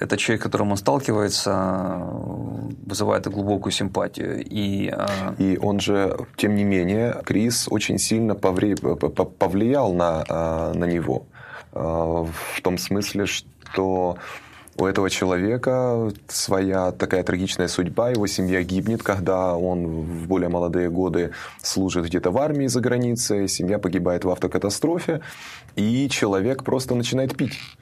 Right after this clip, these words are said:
Speaker 2: Начинает пить, в как-, в как-, в конечном итоге он пить бросает, но он замыкается в себе, он тоже, в общем-то, в чем-то, чем-то даже похож на Криса. То есть он сторонится людей, он занимается своим мелким, э, кожаным каким-то производством на дому, то есть, э,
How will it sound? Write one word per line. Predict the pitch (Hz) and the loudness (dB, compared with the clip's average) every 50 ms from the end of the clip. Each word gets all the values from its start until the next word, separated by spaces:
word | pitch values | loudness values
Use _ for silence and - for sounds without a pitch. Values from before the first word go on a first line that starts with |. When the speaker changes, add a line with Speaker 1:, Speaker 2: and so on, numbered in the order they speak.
| - - - - - - | -20 -20 -20 -20 -14 -6
Speaker 2:
Начинает | - - - - 98 101 92 92 - - | -4 -4 -2 0 0 0 0 0 -2 -2
пить, | - 190 208 190 - - | 0 0 0 0 -2 -6
в | - - | -8 -2
как-, | - 127 - 131 | -2 -2 -2 -2
в | - - | -4 -2
как-, | - 104 104 | -2 -2 0
в | - | 0
конечном | - 107 98 90 - 104 98 | 0 2 2 2 0 0 0
итоге | 92 98 95 95 95 | 2 2 2 2 0
он | 95 | 0
пить | 95 - 98 98 | 0 0 0 2
бросает, | 90 120 123 120 - 175 180 185 165 - | 2 2 2 2 2 2 2 2 2 2
но | 127 | 0
он | 117 | 0
замыкается | 101 - 113 113 107 - 110 107 - - | 2 2 0 0 2 2 0 2 0 -2
в | 101 - | -2 -2
себе, | - - 110 113 139 160 165 | 0 0 0 0 0 0 2
он | 147 123 110 | 2 0 2
тоже, | - 135 120 92 98 | 2 2 2 2 2
в | 95 87 | 2 2
общем-то, | 95 95 - - - 92 85 - 90 87 87 - | 2 0 0 -2 -2 -2 0 0 0 0 0 -4
в | - - | -4 -2
чем-то, | - - 131 117 87 - - - | 0 2 2 2 0 -2 -4 -2
чем-то | - - 113 98 101 92 | 0 2 2 2 2 2
даже | 95 95 92 98 | 2 2 2 2
похож | 98 - 117 - 165 110 - - | 2 0 0 2 0 0 0 0
на | 92 87 | -2 -2
Криса. | - - 90 - - - | 0 -2 -2 -2 -2 -4
То | - | -4
есть | 82 - 101 | -2 0 0
он | 98 | 0
сторонится | - - 107 104 107 104 101 98 - 101 | 0 0 2 2 2 0 0 0 0 2
людей, | 104 123 143 175 170 160 | 2 2 2 2 2 2
он | 131 104 | 2 2
занимается | 95 104 104 107 98 98 92 95 - 98 | 2 2 0 2 2 0 0 0 0 -2
своим | - - 98 95 95 | -2 0 0 0 2
мелким, | 92 95 95 90 87 - 95 87 - - - - - - - - | 2 2 0 0 0 0 -2 -2 -2 -6 -10 -12 -10 -10 -4 0
э, | - 90 90 90 87 - | 2 2 2 2 0 0
кожаным | - 110 104 90 98 92 92 90 87 | 0 0 2 2 2 0 0 0 0
каким-то | - 92 - 92 95 - - | -2 -2 0 0 0 0 0
производством | - - 113 117 131 170 185 185 - - 135 135 | 0 0 0 2 2 0 0 0 0 0 0 2
на | 131 131 | 0 0
дому, | 117 123 120 120 117 117 107 | 0 0 0 0 0 -2 0
то | - 92 | 0 0
есть, | 92 - - - - - 90 | 0 0 -2 -4 -2 -2 0
э, | 92 87 90 87 | 0 0 0 -2